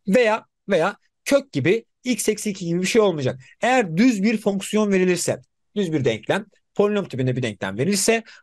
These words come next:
bu denklem her x reel sayısı için tanımlıdır. Yani siz x yerine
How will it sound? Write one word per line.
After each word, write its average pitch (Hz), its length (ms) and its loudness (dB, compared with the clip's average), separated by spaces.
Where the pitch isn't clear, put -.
bu 208 180 4
denklem 220 400 0
her 254 260 -2
x 233 380 -6
reel 214 260 2
sayısı 185 380 -4
için 214 200 -2
tanımlıdır. 139 400 -4
Yani 175 260 0
siz 196 320 -4
x 214 320 -2
yerine 151 540 2